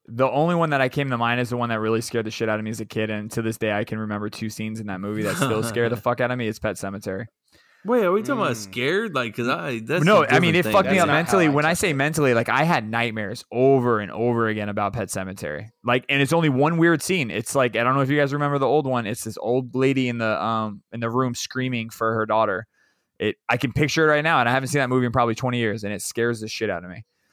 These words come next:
Speaker 1: Um, and I don't know why, but that was the first one I thought of. But if it, if we don't really go for the fear and just, like, mentally fuck up, it was Green Mile or Fear and Loathing.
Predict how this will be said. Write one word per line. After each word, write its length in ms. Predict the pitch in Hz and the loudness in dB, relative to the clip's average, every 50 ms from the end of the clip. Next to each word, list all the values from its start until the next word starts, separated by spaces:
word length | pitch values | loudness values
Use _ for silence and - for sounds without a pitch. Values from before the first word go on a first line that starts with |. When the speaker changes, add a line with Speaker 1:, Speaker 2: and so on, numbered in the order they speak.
| _ _ _ - | _ _ _ -4
Speaker 1:
Um, 280 | 92 101 101 95 87 - | -2 -2 -2 -2 -4 -4
and 100 | 95 104 | -4 -4
I 80 | 104 | -2
don't 180 | 101 110 104 101 | -2 -2 -2 -2
know 120 | 101 95 | -4 -2
why, 240 | 95 98 95 92 80 | -2 -2 -2 -2 -4
but 320 | - 117 123 123 120 110 - _ _ _ _ | -2 0 2 2 2 2 0 _ _ _ _
that 180 | 120 127 131 156 | 0 2 4 4
was 120 | 165 147 | 4 4
the 80 | 143 151 | 2 0
first 240 | - 165 160 143 - | 2 2 2 2 2
one 80 | 156 143 | 2 0
I 80 | 123 | 2
thought 240 | 120 - 131 131 143 | 2 2 2 4 4
of. 160 | 151 156 143 | 4 4 4
But 140 | 131 131 120 | 2 0 0
if 160 | 120 120 - | 0 0 -2
it, 140 | 120 120 - | -4 -4 -2
if 220 | - 123 120 120 - | -2 -4 -4 -2 -2
we 100 | 139 151 | 0 0
don't 160 | 156 147 131 | 0 0 0
really 180 | 127 127 127 123 | 0 0 2 2
go 140 | 123 123 120 | 4 2 2
for 100 | 113 117 | 0 -2
the 100 | 107 107 | -6 -6
fear 320 | - - 131 131 143 151 | -4 -2 0 2 2 2
and 100 | 139 123 | 2 0
just, 160 | 123 117 - | -2 -2 -2
like, 140 | - 101 98 104 | -2 -2 -2 -2
mentally 320 | 107 113 123 - 147 147 | -4 -6 -2 -2 -2 -2
fuck 220 | 135 - 160 160 165 | 0 0 -2 0 2
up, 220 | 170 170 160 - | 0 0 0 0
it 100 | 82 113 | 0 0
was 320 | 117 117 113 110 110 110 - | 2 2 2 0 0 -4 -8
Green 260 | - - 120 120 120 | -6 -4 -4 -2 0
Mile 280 | 117 113 117 117 117 | 0 2 2 2 2
or 120 | 107 101 101 | 2 2 -2
Fear 460 | 110 - - - 110 110 110 110 107 85 | -4 -8 -6 -2 -2 0 0 0 0 -2
and 140 | 87 98 101 | -4 -6 -6
Loathing. 360 | 98 98 101 98 95 92 | -4 -4 -4 -6 -8 -10